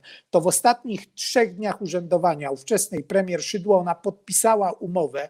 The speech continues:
z prywatną wizerzystką na pięćdziesiąt tysięcy złotych za to, żeby jej robiła makijaż, czyli po siedemnaście,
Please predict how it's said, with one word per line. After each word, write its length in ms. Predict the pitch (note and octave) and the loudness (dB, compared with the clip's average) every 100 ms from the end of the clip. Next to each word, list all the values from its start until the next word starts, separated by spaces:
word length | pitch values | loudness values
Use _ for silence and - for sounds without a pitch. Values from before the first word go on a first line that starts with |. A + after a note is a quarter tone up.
| - - | -14 -16
z 140 | - - | -12 -2
prywatną 640 | F3+ F3+ G#3 A#3 A#3+ F#3+ | 4 6 6 4 -2 -6
wizerzystką 640 | E3 E3+ E3 F3+ G#3+ - F#3+ | -6 -2 -2 -2 -6 -4 -6
na 180 | F3 F3 | -6 -6
pięćdziesiąt 640 | G3+ G3+ G#3+ - F3+ D3 | -4 -4 -4 -4 -6 -6
tysięcy 560 | F#3 - G3+ G#3 - E3+ | -8 -6 -6 -6 -8 -4
złotych 500 | D3+ G#3 G#3+ A3+ - _ - | 4 4 4 -4 -6 _ -8
za 260 | C#3+ G#3+ A3 | 2 4 4
to, 140 | G#3 | 0
żeby 260 | G3 E3+ F#3+ | -2 -2 0
jej 180 | F3+ | 0
robiła 360 | F3+ D#3+ F3+ E3 | -2 -2 0 0
makijaż, 580 | D#3+ D#3 - D#3 C#3+ - | -2 -12 -6 -6 -6 -8
czyli 260 | G3+ F3+ | -8 -8
po 360 | D#3+ G3 F#3 F#3 | 2 6 6 4
siedemnaście, 1120 | - - G3+ G3 F#3+ G#3 A3+ - - A3+ G#3 | -6 0 0 2 -2 0 -2 -2 -4 0 0